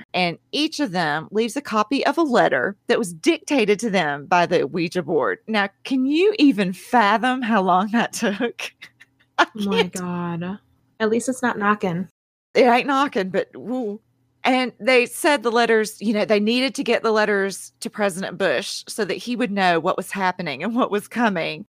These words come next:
Speaker 1: And they apparently kept track of all the predictions. They kept detailed notes of all their sessions, and they happily turned all of that over when they were arrested.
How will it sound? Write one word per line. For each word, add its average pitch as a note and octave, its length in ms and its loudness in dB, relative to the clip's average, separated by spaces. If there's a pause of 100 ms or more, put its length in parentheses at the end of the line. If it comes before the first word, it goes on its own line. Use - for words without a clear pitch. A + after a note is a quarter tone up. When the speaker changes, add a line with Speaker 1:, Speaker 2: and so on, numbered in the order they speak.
(140)
Speaker 1:
And B3 120 2
they B3+ 140 4
apparently D#4+ 420 0
kept - 280 -2
track A3+ 440 2
of G3+ 260 4
all A3 140 4
the G#3 60 -2
predictions. D3+ 720 -4
They F#3 120 -2
kept - 400 -2
detailed A3+ 500 4
notes C#3 560 -2
of F3+ 100 2
all F#3+ 200 4
their F#3+ 120 2
sessions, D3+ 720 -4
and F#3+ 160 -2
they D4 140 2
happily A3+ 600 0
turned A3 340 -4
all C#4 240 4
of A#3+ 80 -2
that F3+ 160 4
over F#3+ 280 0
when E3+ 120 -6
they D#3 120 -4
were D#3+ 160 -2
arrested. D#3+ 540 -2